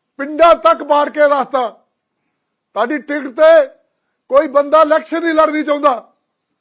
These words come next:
ਹਰ ਕਾਂਗਰਸੀ ਨਿਰਾਸ਼ ਹੋ ਗਿਆ, ਤੁਹਾਡੀ ਆਪਸੀ ਧੜੇਬਾਜ਼ੀ ਇੰਨੀ ਹੈ, ਆਪਸੀ ਗੁੱਟਬਾਜ਼ੀ ਇੰਨੀ ਹੈ, ਤੁਹਾਡੇ ਕੋਲ ਕੈਂਡੀਡੇਟ ਨਹੀਂ ਪੂਰੇ ਹੋਏ ਯਾਰ। ਤੁਸੀਂ ਉਦਾਂ ਹੀ ਮਾਰੀ ਜਾਂਦੇ ਹੋ,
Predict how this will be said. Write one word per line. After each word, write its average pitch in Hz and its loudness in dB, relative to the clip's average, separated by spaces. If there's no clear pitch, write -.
ਹਰ 262 -2
ਕਾਂਗਰਸੀ 269 -10
ਨਿਰਾਸ਼ 247 -2
ਹੋ 277 -2
ਗਿਆ, 277 -2
ਤੁਹਾਡੀ 262 -8
ਆਪਸੀ 254 -6
ਧੜੇਬਾਜ਼ੀ 247 -6
ਇੰਨੀ 240 -8
ਹੈ, 220 -8
ਆਪਸੀ 269 -4
ਗੁੱਟਬਾਜ਼ੀ 302 2
ਇੰਨੀ 302 -2
ਹੈ, 254 -2
ਤੁਹਾਡੇ - -14
ਕੋਲ 285 -4
ਕੈਂਡੀਡੇਟ 311 -2
ਨਹੀਂ 311 -6
ਪੂਰੇ 269 -4
ਹੋਏ 247 2
ਯਾਰ। 247 -2
ਤੁਸੀਂ 233 -8
ਉਦਾਂ 240 -2
ਹੀ 269 -2
ਮਾਰੀ 285 -2
ਜਾਂਦੇ 285 -2
ਹੋ, 302 2